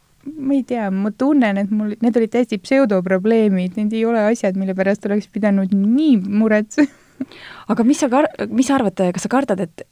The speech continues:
Speaker 2: et sa võid tagasi langeda sinna?
Speaker 1: Ma loodan, et ei. <laughs>
Speaker 2: Et elu lõpuni nüüd ikkagi
Speaker 1: Jaa.
Speaker 2: tead, mis on oluline. No kolmandaks ma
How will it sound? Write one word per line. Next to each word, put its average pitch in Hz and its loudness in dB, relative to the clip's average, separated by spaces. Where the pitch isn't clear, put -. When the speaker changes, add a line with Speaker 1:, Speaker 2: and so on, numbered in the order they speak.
Speaker 2:
et 196 -2
sa 220 0
võid 208 2
tagasi 185 0
langeda 151 -6
sinna? 147 -8
Speaker 1:
Ma 233 6
loodan, 220 4
et 220 -4
ei. 226 2
<laughs> 262 -4
Speaker 2:
Et 196 0
elu 208 4
lõpuni 151 -2
nüüd 135 -6
ikkagi 196 -4
Speaker 1:
Jaa. 185 2
Speaker 2:
tead, 196 -6
mis 208 -6
on 170 -2
oluline. 165 -6
No 214 2
kolmandaks 262 2
ma 190 2